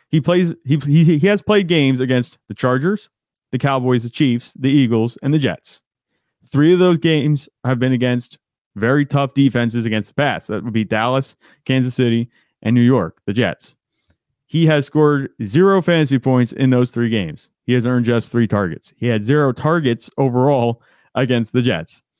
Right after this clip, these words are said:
In the other two games, Philly, notorious for allowing points to wide receivers, and the Chargers,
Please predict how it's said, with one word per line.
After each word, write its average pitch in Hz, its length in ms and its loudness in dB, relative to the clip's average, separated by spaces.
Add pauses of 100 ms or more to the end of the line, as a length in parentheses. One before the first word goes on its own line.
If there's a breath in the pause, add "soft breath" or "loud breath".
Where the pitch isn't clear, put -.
(500)
In 139 120 2
the 151 100 4
other 220 200 2
two 165 180 2
games, 135 420 -2
Philly, 180 440 2 (320)
notorious 147 580 2
for 135 200 0
allowing 123 440 0
points 127 300 -2
to 123 60 -4
wide 117 140 0
receivers, 110 580 -6 (380)
and 139 160 2
the 123 60 2
Chargers, 160 640 0